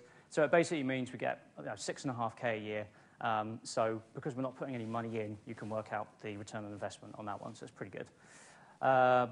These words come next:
but we have to put a little bit of money in to dress it, to get the crockery and to make it look good and stuff. Um, so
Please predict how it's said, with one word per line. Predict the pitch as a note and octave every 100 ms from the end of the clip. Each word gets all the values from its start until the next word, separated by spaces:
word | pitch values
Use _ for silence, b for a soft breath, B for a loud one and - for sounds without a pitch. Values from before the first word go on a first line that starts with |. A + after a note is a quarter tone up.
| A2+
but | E3 E3+ -
we | D3 D#3
have | D#3+ -
to | -
put | E3
a | C#3+
little | D3+ G#3+ G#3
bit | F3+
of | E3
money | E3 D#3+ D#3
in | D#3+ D#3+ D3+ -
to | D3+ C#3
dress | A#2+ D3 A#2
it, | C3 B2
to | -
get | -
the |
crockery | - B2 - A2+ A#2 A2+
and | G#2 G#2+ -
to | -
make | A2+ G#2+
it | A#2
look | B2
good | B2 G#2+
and | G2+
stuff. | - - - B B B B B _ - -
Um, | B2 A#2 A2+ G#2 -
so | - D3+ D3